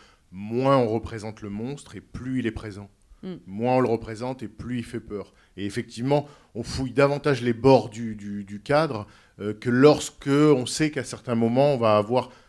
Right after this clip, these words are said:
Speaker 1: même si c'est un monstre, une représentation, euh, euh,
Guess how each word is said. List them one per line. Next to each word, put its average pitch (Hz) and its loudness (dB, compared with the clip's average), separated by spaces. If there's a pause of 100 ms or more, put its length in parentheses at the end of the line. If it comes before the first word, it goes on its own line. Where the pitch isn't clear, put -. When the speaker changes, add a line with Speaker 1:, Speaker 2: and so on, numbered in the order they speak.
(300)
Speaker 1:
même 180 0
si 165 -6
c'est 143 -4
un 139 0
monstre, 165 -6
une 131 0
représentation, 135 -2 (280)
euh, 117 -2 (320)
euh, 104 -8